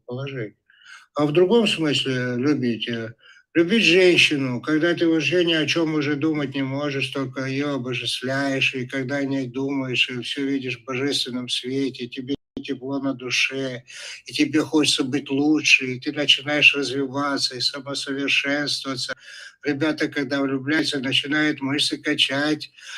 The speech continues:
красоваться перед зеркалом, они хотят быть сильнее, они хотят быть лучше и так далее, и так далее. Это уже много значений у слова «любовь». Поэтому мы и создаем совместно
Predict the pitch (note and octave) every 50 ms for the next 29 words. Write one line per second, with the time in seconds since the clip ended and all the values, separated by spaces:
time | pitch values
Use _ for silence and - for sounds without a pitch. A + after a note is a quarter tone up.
0 | - - - D3 C#3+ - - D#3+ D3+ - D#3 D#3 D#3 D3+ - D#3+ D3+ C3+ - D#3
1 | C#3+ D3+ C#3+ B2 B2 C#3 D3 D3 D3 D3+ D3+ - D3+ C#3+ C#3+ C#3 C3 C#3 C#3 C#3
2 | C#3+ B2+ - D3 C#3 C3 - C#3+ C#3+ C3 C3 D3 D3 - - D3+ C#3 C3 A#2+ B2+
3 | C3 C3+ C#3 C#3 C3+ B2+ C3 C3 - C#3 C3+ C3+ D3+ D3+ C3 C3+ C3+ D3+ D3 -
4 | C3 C3 C3+ C#3 C3+ - - - C#3 C3 C3 C3+ C3+ C#3 C#3+ C3 A#2+ B2 C#3+ C#3+
5 | C#3 C3+ C3+ C#3 C#3 C3+ C#3 C3+ - - - - - - - - - - A3 A3
6 | G3+ G#3 A3 G#3 A3+ A3+ G#3+ F3+ F#3+ F3+ E3 E3 F#3 F3+ - - F3+ D#3+ B2+ B2
7 | A#2+ - - C3+ B2+ A#2+ A#2 A#2+ B2 C3 C#3+ C3 B2+ G#2 E2 - - _ _ _
8 | _ _ _ _ _ - - - - _ _ _ D#3 E3 F3+ G#3 G#3+ G#3+ G#3 F#3+
9 | F3+ E3+ E3 E3 F3+ F#3 F3+ C#3+ F3 E3+ D3+ C3+ C#3 C#3 C#3+ C#3+ D#3 E3+ F3+ F3+
10 | E3+ D#3+ C#3 - - - D3 C#3 C3 A#2+ B2+ C3+ D#3 F3 - - - D3 C3 A#2+
11 | B2+ B2+